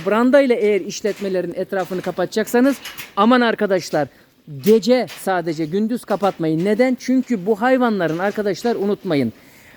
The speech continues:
işletmelerdeki gübrede metan gazı ve de asit var. Bu hayvanları eğer her tarafını kapalı olursa ve hiçbir yerden hava almazsa, bir hava sirkülasyonu olmazsa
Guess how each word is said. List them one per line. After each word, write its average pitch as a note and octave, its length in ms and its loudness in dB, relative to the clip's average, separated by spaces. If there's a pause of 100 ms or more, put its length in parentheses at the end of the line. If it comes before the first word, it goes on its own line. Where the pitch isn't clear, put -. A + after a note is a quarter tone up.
(460)
işletmelerdeki G#3+ 1040 0
gübrede A3 540 2
metan G#3 520 -2
gazı A#3+ 420 2 (480)
ve G#3+ 120 0
de B3 80 0
asit F#3+ 500 -6
var. C#3 180 2 (240)
Bu G3+ 200 2
hayvanları A#3 680 4 (340)
eğer G#3 220 -2
her A#3+ 180 -4
tarafını G#3+ 440 -4
kapalı G3 420 2
olursa G#3+ 500 2
ve F3+ 100 -2
hiçbir A#3 320 -2
yerden A3+ 280 2
hava F3 380 -4
almazsa, F#3+ 540 -2
bir G3 100 0
hava F3 380 -4
sirkülasyonu E3 600 -4
olmazsa A#3+ 540 -2